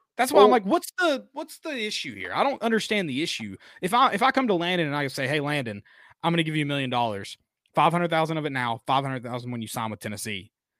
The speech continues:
Speaker 1: and you don't sign with Tennessee, i-, it's not obviously, it's just word of, it's just my word against yours at that point. Well, he can go, you can go make that five hundred thousand dollars in another school.
Speaker 2: Right.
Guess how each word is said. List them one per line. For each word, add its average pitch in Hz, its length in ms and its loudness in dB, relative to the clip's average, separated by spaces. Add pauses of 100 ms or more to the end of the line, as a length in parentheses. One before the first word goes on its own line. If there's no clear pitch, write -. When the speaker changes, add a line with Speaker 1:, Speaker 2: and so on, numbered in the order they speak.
(240)
Speaker 1:
and 151 120 0
you 135 120 -2
don't 117 400 2
sign 214 200 4
with 226 100 0
Tennessee, 247 460 -2 (1600)
i-, - 60 -20 (120)
it's 196 260 0
not 208 180 8
obviously, 180 440 4
it's 165 240 -4
just 190 200 0
word 147 340 0
of, 131 120 -4
it's 139 140 -8
just - 180 -10 (560)
my 147 220 0
word 139 360 -2
against 131 320 -8
yours 117 260 -6
at 107 60 -18
that 101 180 -8
point. 98 260 -12 (460)
Well, 190 80 6
he 247 100 6
can 320 100 0
go, 208 120 8 (200)
you 220 140 -4
can 330 100 0
go 240 60 6
make 165 140 0
that 135 140 -6
five 139 160 0
hundred 143 120 -6
thousand 127 220 -6
dollars 165 260 0
in 110 60 -8
another 101 160 -10
school. - 240 -8 (640)
Speaker 2:
Right. 107 280 -2